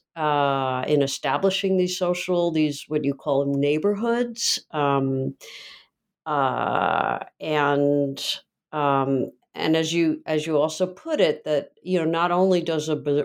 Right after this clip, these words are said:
bird possess, in some sense, um,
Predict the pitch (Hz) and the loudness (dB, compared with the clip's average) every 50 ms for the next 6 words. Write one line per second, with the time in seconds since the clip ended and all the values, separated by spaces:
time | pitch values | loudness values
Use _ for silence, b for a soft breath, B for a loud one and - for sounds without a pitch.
0 | - 135 131 151 156 151 147 143 135 135 135 - _ _ _ _ _ _ _ _ | -4 -6 -4 0 2 2 2 2 0 -4 -10 -16 _ _ _ _ _ _ _ _
1 | _ _ _ _ _ _ - 165 156 147 143 170 196 214 277 302 - - - - | _ _ _ _ _ _ -4 -4 -4 -2 0 0 0 2 0 0 -4 -8 -8 -6
2 | - - - - - - 180 156 151 - - - 185 160 165 160 156 - - 147 | -6 -6 -6 -6 -4 0 2 2 2 0 2 4 4 4 4 2 -2 -2 0 0
3 | 135 131 139 139 - - - - - - - - - 151 147 139 135 135 131 131 | 2 2 0 0 -2 -6 -6 -4 -4 -6 -8 -10 -8 -4 0 2 2 2 2 2
4 | 131 131 131 135 | 0 0 -2 -2